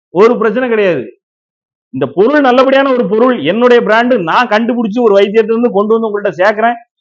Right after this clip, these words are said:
அதை வந்து வேல்யூவா நினைக்கிறவங்களுக்கு மட்டும்தான் கொடுப்பேன். எல்லாருக்குமே ஒண்ணும் கிடையாது. கிடைக்கிறதே அஞ்சு கிலோ, ஆறு கிலோ, ஏழு கிலோக்கு மேல புக்கிங் இருக்கு. அதுலயும் செலக்டட் பர்சன்ஸ்க்கு மட்டும்தான். ஒரு காலத்துல புல்லட் வந்து பாடி பில்டர்ஸுக்கும் இந்த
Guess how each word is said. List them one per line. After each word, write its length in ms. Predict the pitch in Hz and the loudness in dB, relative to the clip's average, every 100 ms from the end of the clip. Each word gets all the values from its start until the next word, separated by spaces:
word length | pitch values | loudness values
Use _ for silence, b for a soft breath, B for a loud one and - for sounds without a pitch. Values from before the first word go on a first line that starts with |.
| _ _ _ _ 113 | _ _ _ _ -4
அதை 140 | 131 | -2
வந்து 220 | 139 214 233 180 135 | -2 0 2 2 0
வேல்யூவா 580 | 165 262 285 285 277 277 214 | -2 0 2 2 2 2 0
நினைக்கிறவங்களுக்கு 680 | 202 277 247 294 277 254 220 | 0 0 2 2 2 2 2
மட்டும்தான் 460 | 233 247 349 349 285 | 0 0 0 0 0
கொடுப்பேன். 280 | 240 190 123 | -2 -4 -4
எல்லாருக்குமே 540 | 180 269 294 269 277 269 | -4 0 2 2 0 -2
ஒண்ணும் 180 | 254 226 | -2 0
கிடையாது. 260 | 214 156 123 - | 0 -2 -8 -8
கிடைக்கிறதே 520 | 151 262 220 269 294 349 | -2 -2 0 -2 -2 -8
அஞ்சு 220 | 226 220 | -6 -4
கிலோ, 180 | 202 208 139 - _ - | -2 -2 -2 -6 _ -8
ஆறு 200 | 170 226 | 0 0
கிலோ, 160 | 226 262 | 2 0
ஏழு 180 | 220 226 | 2 2
கிலோக்கு 240 | 226 226 226 | 0 -2 -2
மேல 120 | 247 | -2
புக்கிங் 340 | 190 202 247 214 | -2 -4 -2 -2
இருக்கு. 220 | 160 123 - - 135 | -2 -4 -6 -6 -2
அதுலயும் 320 | 190 269 - | 0 -2 0
செலக்டட் 400 | 202 208 247 185 | -2 2 0 2
பர்சன்ஸ்க்கு 440 | 202 202 190 170 170 | 0 -2 -8 -6 -4
மட்டும்தான். 320 | 175 170 143 151 | -4 -6 -8 -4
ஒரு 140 | 175 | 0
காலத்துல 320 | 208 220 226 196 | 2 2 2 -2
புல்லட் 340 | 175 240 247 202 | 0 0 0 -2
வந்து 280 | 196 180 202 180 117 - _ 127 131 | 0 2 2 2 -2 -10 _ -8 -2
பாடி 240 | 147 202 214 | 0 0 -2
பில்டர்ஸுக்கும் 560 | 180 185 165 180 196 | -4 -6 -6 -8 -6
இந்த 140 | 180 | -4